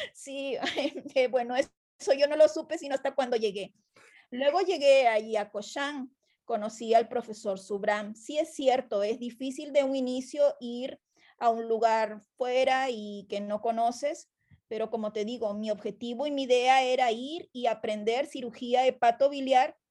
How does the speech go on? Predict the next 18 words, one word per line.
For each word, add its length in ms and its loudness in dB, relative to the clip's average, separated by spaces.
y 120 -10
también 500 -6
trasplante 540 -2
hepático. 540 -4
En 100 -8
aquella 520 4
época, 600 0
en 140 -4
el 120 -6
Hospital 400 0
Rebagliati 600 0
no 180 -6
se 120 -4
hacía 360 -4
trasplante 480 -4
hepático. 580 -8
Y 180 -8
yo 380 4